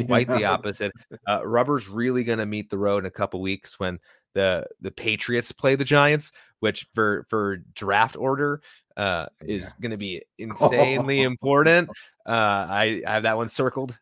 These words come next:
Speaker 1: Uh, Patriots have a bye, so
Speaker 2: Yeah.
Speaker 1: that's the next game. So I'm already looking forward to that disaster of a game that's gonna happen.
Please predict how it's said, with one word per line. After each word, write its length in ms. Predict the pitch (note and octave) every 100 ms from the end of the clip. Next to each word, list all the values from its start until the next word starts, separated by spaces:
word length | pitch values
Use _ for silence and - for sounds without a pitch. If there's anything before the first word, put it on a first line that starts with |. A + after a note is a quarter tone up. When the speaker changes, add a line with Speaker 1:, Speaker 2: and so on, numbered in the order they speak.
| -
Speaker 1:
Uh, 160 | G2+ F2 -
Patriots 280 | B2 - -
have 100 | G2
a 40 |
bye, 240 | F#2+ F#2+ G2
so 40 |
Speaker 2:
Yeah. 20 |
Speaker 1:
that's 160 | G#2 -
the 100 | -
next 200 | F#2 -
game. 240 | F#2 F#2
So 80 | G2
I'm 40 | F#2+
already 140 | F#2+
looking 240 | F2+ - - _ -
forward 600 | G2+ B2 D#3 F#3 F#3+ F3 _
to 100 | A2
that 220 | G2 G2+
disaster 600 | G2+ F#2 F2+ - - A#2
of 100 | A#2
a 60 | G2
game 320 | F#2 F#2 A2+
that's 180 | A#2 A#2
gonna 160 | C3 C3
happen. 380 | C3+ C#3+ D3+